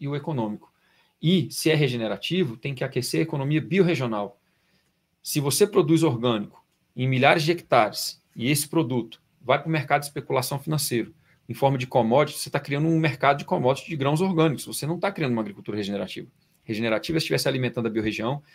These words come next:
regenerativa é se não tivesse o impacto ambiental, é, do transporte global, regenerativa é se você estiver trazendo pessoas pro campo, se você estiver apoiando, é, é, um, uma reforma agrária que a gente tá atrasado só desde mil e quinhentos,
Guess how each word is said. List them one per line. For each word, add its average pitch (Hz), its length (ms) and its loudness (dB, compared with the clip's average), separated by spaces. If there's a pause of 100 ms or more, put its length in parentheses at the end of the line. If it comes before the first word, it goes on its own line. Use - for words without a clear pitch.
(160)
regenerativa 127 500 0
é - 20 0
se - 100 -2
não 143 100 -2
tivesse 131 300 0
o - 20 -2
impacto 151 360 0
ambiental, 117 600 0 (420)
é, 113 220 0
do 113 100 -6
transporte 113 480 0
global, 110 560 2 (300)
regenerativa 131 640 2
é 120 60 6
se - 100 -4
você 120 160 -6
estiver 127 160 -2
trazendo 123 380 0
pessoas 165 360 0
pro 135 160 -6
campo, 131 260 -4
se 135 100 -12
você - 100 -8
estiver 127 160 -2
apoiando, 127 680 2 (320)
é, 113 600 -2
é, - 100 -20
um, 117 180 -4
uma 107 480 -6 (520)
reforma 123 400 0
agrária 113 300 2
que - 80 -4
a 117 40 0
gente 120 140 -6
tá 117 120 2
atrasado 110 440 0
só 131 220 4
desde 113 240 2
mil 110 100 0
e - 20 -8
quinhentos, 117 480 -6